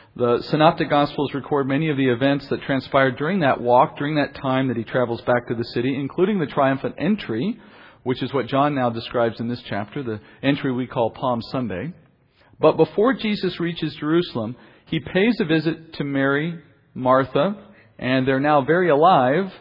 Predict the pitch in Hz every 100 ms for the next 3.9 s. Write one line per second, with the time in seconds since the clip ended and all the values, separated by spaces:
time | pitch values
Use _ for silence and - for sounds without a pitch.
0 | - _ _ 135 127 131 135 143 151 123
1 | 110 - - - _ _ _ _ - 143
2 | - 156 147 156 165 165 135 139 - 147
3 | 156 156 135 - 143 139 147 127